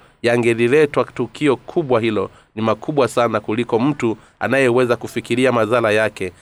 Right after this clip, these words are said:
yanaweza kuwa makubwa sana kuliko yale ya mabomu elfu moja ya nyuklia kwa pamoja. Hebu fikiria ni kitu gani kingelitokea basi wakati huo.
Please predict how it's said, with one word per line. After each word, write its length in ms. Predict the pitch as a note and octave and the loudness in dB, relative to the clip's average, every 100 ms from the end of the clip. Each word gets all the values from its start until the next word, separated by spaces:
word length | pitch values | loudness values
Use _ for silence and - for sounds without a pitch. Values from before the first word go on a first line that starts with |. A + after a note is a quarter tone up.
| _ G2+ | _ -6
yanaweza 400 | G2+ G#2+ G#2 G2+ | 0 0 0 -2
kuwa 220 | - G2+ | -2 -2
makubwa 440 | F#2+ - D3 A#2 | -2 -4 -2 -2
sana 300 | - G#2 G2 | 0 -2 -2
kuliko 360 | - G#2+ G#2 G2+ | -6 -8 -4 -2
yale 340 | C3 C3+ A#2 - - - | 0 2 0 -2 -12 -4
ya 100 | G#2 | -2
mabomu 500 | G#2 A2 B2+ A2 - | -2 2 0 0 -4
elfu 300 | C3 C3 B2+ | -2 -2 -2
moja 320 | A2 A2 G2+ G2 | -4 -2 -2 -4
ya 100 | F#2+ | -4
nyuklia 520 | G#2 - F#2 F#2 F2+ _ _ | -8 -8 -8 -8 -10 _ _
kwa 120 | G2+ | -4
pamoja. 540 | F#2 F#2 G2+ G2+ F#2 F2 _ _ _ | -2 -4 -2 -4 -6 -10 _ _ _
Hebu 220 | D3 F3+ E3 | -2 2 2
fikiria 500 | C3 B2+ A#2+ B2 A2 | 0 -2 0 2 0
ni 80 | |
kitu 300 | G2+ G#2 G#2+ | -2 -8 -10
gani 420 | G2 C3+ B2+ G#2 - _ - | -2 0 0 -2 -8 _ -6
kingelitokea 720 | C3 C3+ C3 C3 B2+ E3+ C#3+ | 0 2 0 0 0 2 0
basi 300 | C3 B2+ - | 2 -2 -2
wakati 340 | G2+ A#2 - | -4 -4 -4
huo. 340 | G2 B2 G2 | -8 -4 -4